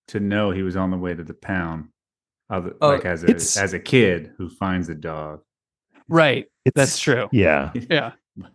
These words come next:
Speaker 3: It's a little unclear. And maybe here, rather than me talking through it, why don't we just start at the top?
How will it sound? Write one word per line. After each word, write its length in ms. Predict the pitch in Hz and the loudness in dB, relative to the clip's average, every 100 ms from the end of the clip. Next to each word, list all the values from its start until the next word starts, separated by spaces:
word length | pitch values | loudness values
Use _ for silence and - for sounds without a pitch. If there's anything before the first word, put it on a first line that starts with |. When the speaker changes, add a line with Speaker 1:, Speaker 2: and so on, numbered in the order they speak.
| _ _ _ 151 | _ _ _ -4
Speaker 3:
It's 180 | - | 2
a 60 | 175 | 6
little 280 | 180 165 135 | 8 8 6
unclear. 840 | 113 113 98 107 90 78 73 80 - | 4 0 -4 0 2 2 -2 -4 0
And 140 | 127 | 4
maybe 580 | 165 180 147 117 104 - _ | 6 8 8 6 4 0 _
here, 380 | 117 110 107 95 87 - | 2 2 4 2 2 2
rather 380 | 127 143 175 120 | 4 4 4 4
than 180 | 104 | 4
me 140 | 104 113 | 4 4
talking 580 | - 95 90 82 87 82 | 4 2 0 -6 -8 -8
through 360 | - 90 80 | -2 2 2
it, 40 | 85 | 4
why 160 | 113 | 4
don't 100 | 160 | 6
we 140 | 135 107 | 6 6
just 240 | 107 - | 4 2
start 280 | - 98 95 | 2 2 2
at 80 | 87 | 0
the 80 | 87 | -4
top? 500 | - 90 87 85 | -2 2 2 0